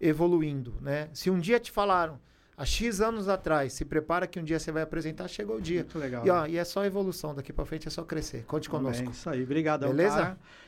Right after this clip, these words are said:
Speaker 2: Então, obrigado pra você também, obrigado por você ter ficado até agora conosco aqui numa quinta-feira. Se você está aí também acompanhando aqui uma gravação, tem muito mais conteúdo aí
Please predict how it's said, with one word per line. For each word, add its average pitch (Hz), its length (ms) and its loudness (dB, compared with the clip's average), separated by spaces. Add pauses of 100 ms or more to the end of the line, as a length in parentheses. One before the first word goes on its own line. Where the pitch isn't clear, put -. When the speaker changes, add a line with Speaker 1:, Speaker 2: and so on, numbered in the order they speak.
Speaker 2:
Então, 190 220 4
obrigado 202 540 2
pra 220 120 0
você 202 360 0
também, 190 400 -2
obrigado 170 520 0
por 180 140 -4
você 160 220 -2
ter 160 100 -4
ficado 151 500 -2
até 147 300 -2
agora 160 320 0
conosco 165 640 0
aqui 160 340 -2
numa 156 220 -2
quinta-feira. 196 680 0 (340)
Se - 180 0
você 226 520 2
está 190 320 2
aí 180 120 2
também 175 320 0
acompanhando 180 600 2
aqui 160 240 -2
uma 160 160 2
gravação, 156 500 -2
tem 170 160 -2
muito 196 480 0
mais 170 260 -2
conteúdo 160 560 -2
aí 156 200 2